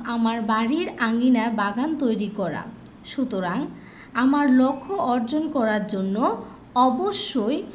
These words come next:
সঠিক সিদ্ধান্ত গ্রহণ করতে হবে। পারিবারিক লক্ষ্যসমূহ অর্জনের জন্য আমাদের সম্পদ আছে, তার ব্যবহার পরিকল্পনা,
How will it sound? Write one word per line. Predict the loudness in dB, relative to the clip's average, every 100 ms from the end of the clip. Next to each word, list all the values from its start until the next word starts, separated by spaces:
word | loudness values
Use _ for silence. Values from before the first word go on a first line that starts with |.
| -16 -10
সঠিক | -8 -2 -2 -2 -6 -4
সিদ্ধান্ত | -4 -2 -2 0 -2 -2
গ্রহণ | -2 0 0 2 2
করতে | 0 -4 -2 -2
হবে। | -2 -2 -4 -6 -14 -20 -20 -20 -20 -20 -20 -20 -20 -20 -20 -20 -20 -20 -20 -8 2
পারিবারিক | 2 2 0 0 0 -2
লক্ষ্যসমূহ | 0 0 0 -4 -4 -2 0 0 0 0 0
অর্জনের | 0 0 0 2 0
জন্য | -2 -4 -2 -4 -4
আমাদের | -6 -4 -4 -4
সম্পদ | -4 -2 0 0 0 -2 -2 -10
আছে, | -8 -6 -6 -6 -6 -12 -20 -20 -2
তার | 4 4 4
ব্যবহার | 2 0 0 -2 0 -2
পরিকল্পনা, | 0 0 0 0 -4 -2 -6 -6